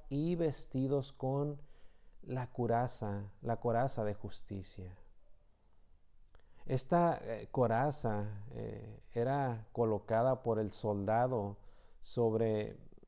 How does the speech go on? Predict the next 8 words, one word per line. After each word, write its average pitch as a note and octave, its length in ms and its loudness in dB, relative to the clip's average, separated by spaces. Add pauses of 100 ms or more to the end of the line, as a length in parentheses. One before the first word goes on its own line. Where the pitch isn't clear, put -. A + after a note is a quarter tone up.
(140)
eh, - 240 -16
su - 360 -2
exterior B2 760 4
y - 80 2
que B2 100 -2
servía A#2+ 460 4
para C3 240 4
proteger A#2 720 2